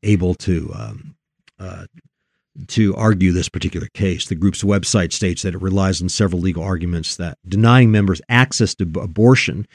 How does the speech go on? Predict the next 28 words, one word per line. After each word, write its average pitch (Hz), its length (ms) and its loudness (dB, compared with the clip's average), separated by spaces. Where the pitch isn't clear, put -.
infringes 117 520 6
on 113 100 6
their 104 100 4
religious 95 480 2
right 92 300 0
to - 80 -8
participate 98 480 0
in 87 80 0
a 87 80 -4
satanic 101 580 0
abortion 90 540 -2
ritual, 101 520 4
that 95 160 -4
forcing 127 400 6
someone 110 340 4
to 95 60 2
carry 123 400 6
an 107 120 0
unwanted 107 480 6
child 120 400 4
amounts 98 360 2
to - 100 -6
seizing 107 440 4
a 95 40 2
woman's 95 300 2
uterus 95 400 4
without 87 320 -4
compensation, 92 760 0